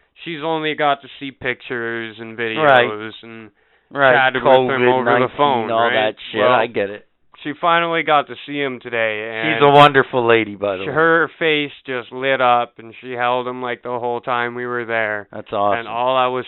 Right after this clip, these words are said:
Speaker 1: thinking was, like, "You know what, motherfucker? I helped do that."
Speaker 2: Yeah, it's her fir-, that's gonna be the first of a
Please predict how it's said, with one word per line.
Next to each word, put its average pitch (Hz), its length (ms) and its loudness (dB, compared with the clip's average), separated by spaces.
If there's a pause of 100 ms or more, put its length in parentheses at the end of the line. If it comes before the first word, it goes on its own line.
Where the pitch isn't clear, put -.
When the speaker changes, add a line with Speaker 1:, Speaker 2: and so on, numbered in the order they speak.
Speaker 1:
thinking 120 360 -14
was, 107 140 -14
like, 107 240 -12
"You 117 80 -14
know 113 220 -8
what, 113 220 -4
motherfucker? 113 560 -10 (360)
I 107 160 -4
helped 101 320 -10
do 110 180 -14
that." 58 280 -14 (320)
Speaker 2:
Yeah, 98 260 -6 (360)
it's - 80 -20
her 101 100 -10 (100)
fir-, 107 200 -8
that's 107 280 -4
gonna 107 200 -14
be 101 180 -16
the 95 100 -14
first - 440 -16
of 92 120 -16
a 92 60 -16